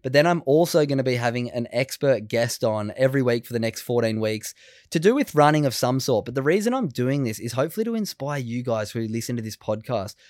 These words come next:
who are part of my community, to step out of your comfort zone.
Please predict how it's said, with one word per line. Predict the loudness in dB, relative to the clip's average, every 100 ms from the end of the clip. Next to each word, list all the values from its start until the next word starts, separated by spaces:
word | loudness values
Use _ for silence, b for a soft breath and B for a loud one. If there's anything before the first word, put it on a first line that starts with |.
| b -2
who | 0
are |
part | 2 2 4
of | 2
my | -2
community, | -2 -4 -2 -2 -2 -4
to | -6 -8
step | -6 -4
out | -2
of | -2
your | -2 -4
comfort | -4 -6 -6
zone. | -6 -6 -6